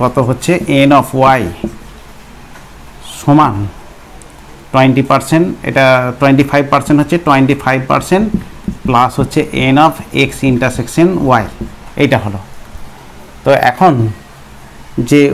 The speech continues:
এন ওয়াইয়ের মানটা, অর্থাৎ বি পত্রিকা পাঠ করে তার সংখ্যাটা সবচেয়ে বেশি হবে কখন আর সবচেয়ে কম হবে কখন? সবচেয়ে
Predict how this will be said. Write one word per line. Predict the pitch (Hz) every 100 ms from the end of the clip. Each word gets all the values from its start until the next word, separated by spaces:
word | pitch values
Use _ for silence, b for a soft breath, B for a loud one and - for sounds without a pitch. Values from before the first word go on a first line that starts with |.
| 143 - - - 160
এন | 165
ওয়াইয়ের | 175 190 185
মানটা, | 165 143 123 110 123
অর্থাৎ | - 165 - 139 131
বি | 180 190
পত্রিকা | 185 180 175 180 147
পাঠ | 143 -
করে | 151 147
তার | 147 135 -
সংখ্যাটা | 147 160 165 -
সবচেয়ে | 143 135 156 139
বেশি | 135 135 165
হবে | 160 170 170
কখন | 151 190
আর | 180 -
সবচেয়ে | 143 135 - 160 -
কম | 151 156
হবে | 127 120 117
কখন? | - 110 107 B B B B B -
সবচেয়ে | 131 135 180